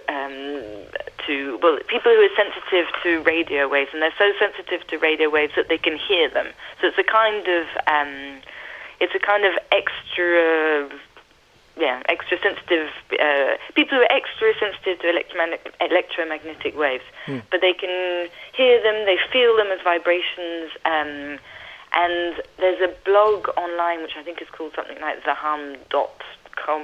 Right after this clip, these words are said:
Speaker 1: something like that, which you can all have a look at, where ten thousand people all over the world have filled in a kind of questionnaire which was started by a Canadian guy, um, detailing,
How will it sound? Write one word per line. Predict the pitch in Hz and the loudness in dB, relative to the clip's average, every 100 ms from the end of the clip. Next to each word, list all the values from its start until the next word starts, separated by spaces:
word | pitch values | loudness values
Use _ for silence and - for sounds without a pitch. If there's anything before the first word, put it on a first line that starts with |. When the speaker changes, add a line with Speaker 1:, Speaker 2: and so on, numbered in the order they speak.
| 143 | -6
Speaker 1:
something | 170 - 143 | -8 -8 -8
like | 139 147 | -6 0
that, | 135 | -2
which | 160 - - | -2 -8 -10
you | |
can | - 156 | -10 -10
all | 156 | -4
have | 151 147 | -4 -2
a | |
look | 147 147 | -4 -2
at, | 143 - | -2 2
where | 160 - | 0 2
ten | 226 226 | 0 0
thousand | 208 185 175 165 | -2 -4 -4 -8
people | 170 - 143 | -8 -4 -4
all | 123 170 | -2 0
over | 160 156 | 0 -2
the | 147 | -2
world | 147 147 139 - - - - - | 2 4 2 -2 -14 -14 -14 -10
have | 180 - | -8 2
filled | 208 202 180 | 6 6 6
in | 175 170 165 - | 4 2 -2 -4
a | 156 | -2
kind | 151 151 | -4 -4
of | - | -2
questionnaire | 170 - 165 156 143 135 | -2 -2 -4 -2 -2 -4
which | - 151 | -8 -10
was | 143 - | -10 -4
started | 151 147 147 - | -4 -4 -8 -2
by | 143 139 - | -2 -2 -4
a | 139 131 127 | -4 -4 -8
Canadian | - 147 151 139 110 131 | -8 -2 -2 -2 -6 -6
guy, | 135 127 127 - - - - - - - | -6 -6 -8 -14 -20 -18 -16 -16 -6 0
um, | 160 156 143 | 2 0 -4
detailing, | 208 208 - 165 151 143 139 143 | -2 -2 2 0 2 -2 -4 -6